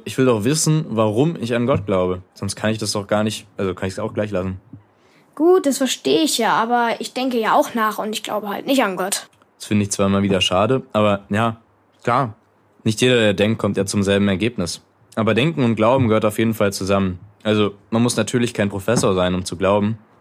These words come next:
Speaker 1: Aber wenn man Verstand hat, muss man ihn auch nutzen.
Speaker 2: Und wie ist es dann mit dem Gewitter?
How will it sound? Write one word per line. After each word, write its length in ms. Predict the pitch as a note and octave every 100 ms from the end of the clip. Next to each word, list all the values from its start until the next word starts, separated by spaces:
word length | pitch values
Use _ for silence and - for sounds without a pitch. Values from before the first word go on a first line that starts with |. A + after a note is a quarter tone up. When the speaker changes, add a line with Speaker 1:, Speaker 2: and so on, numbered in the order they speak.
| -
Speaker 1:
Aber 140 | G2+
wenn 60 | A2+
man 120 | A2+
Verstand 380 | G#2+ G#2 B2+ D#3+
hat, 260 | D3 - -
muss 180 | A#2+ -
man 120 | B2+
ihn 80 | C3
auch 100 | B2+
nutzen. 360 | D#3+ D#3+ F2+ - _ _ _ _ _ _ _ A3
Speaker 2:
Und 160 | G#3
wie 100 | A#3
ist 140 | A#3+ B3+
es 80 |
dann 160 | A#3 A3+
mit 100 | A#3
dem 160 | A3 G#3
Gewitter? 480 | G3 G3+ - D4+